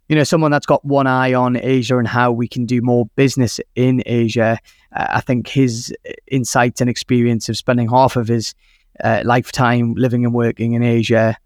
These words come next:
you know, across Thailand and China and, and Singapore were,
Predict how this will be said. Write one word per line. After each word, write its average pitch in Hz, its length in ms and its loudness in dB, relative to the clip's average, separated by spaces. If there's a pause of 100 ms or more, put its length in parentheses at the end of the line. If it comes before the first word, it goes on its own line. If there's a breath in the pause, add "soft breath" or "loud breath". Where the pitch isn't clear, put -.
(180)
you - 120 -6
know, 117 60 -2
across 113 220 0
Thailand 117 560 2
and 113 120 -4
China 120 400 -2
and, 117 240 -6
and 117 180 -6
Singapore - 440 -2
were, 120 200 0